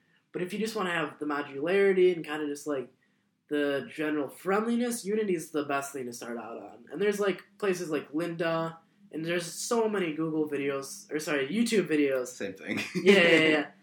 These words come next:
Speaker 1: That can just, uh, start you out to, like, getting that whole environment. And it's such a, the, one of the most satisfactory things about programming, it's just so easy to make mistakes and correct them.
Speaker 2: Mm-hmm.
Speaker 1: And it's just, and you learn from mistakes so much. So you program in V R,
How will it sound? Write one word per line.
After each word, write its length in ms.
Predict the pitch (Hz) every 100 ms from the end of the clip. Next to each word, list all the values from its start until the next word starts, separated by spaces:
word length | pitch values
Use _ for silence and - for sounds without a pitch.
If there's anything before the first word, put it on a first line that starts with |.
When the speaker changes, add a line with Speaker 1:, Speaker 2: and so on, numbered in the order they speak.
| _ -
Speaker 1:
That 140 | 175
can 100 | 208
just, 180 | 196 208
uh, 480 | 185 175 156 143 -
start 460 | - - 196 196
you 120 | 175 165
out 260 | 156 151
to, 120 | -
like, 220 | 143 131 -
getting 380 | 156 151 143 135
that 180 | 131
whole 180 | 131 135
environment. 460 | 131 143 123 117 107
And 120 | 160
it's 120 | 180
such 340 | - 233 226 214
a, 280 | 180 165 _ _ _ _ _ _ _ _ _ _ _ -
the, 100 | 196
one 220 | 175 226
of 40 | 247
the 60 |
most 240 | 240 214 -
satisfactory 600 | 190 196 202 180 180 165
things 220 | 170 156
about 220 | 151 139
programming, 520 | 151 175 160 143 135
it's 120 | 139 -
just 260 | 170 -
so 220 | 220 208
easy 380 | 160 190 190 156
to 120 | 147 -
make 180 | 151 147
mistakes 460 | 151 - 147 -
and 80 | 147
correct 380 | - 131 139 -
them. 160 | - - - - - - 104
Speaker 2:
Mm-hmm. 160 | 107 110 _ _ -
Speaker 1:
And 100 | 180
it's 120 | 196
just, 220 | 208 208
and 200 | 170 175
you 100 | 190
learn 300 | 156 196 240
from 160 | 196 170
mistakes 380 | 151 165 151 -
so 160 | 156
much. 300 | 147 185 - -
So 120 | 151
you 60 |
program 400 | 151 214 208 202
in 120 | 180 156
V 160 | 160
R, 340 | 156 147 143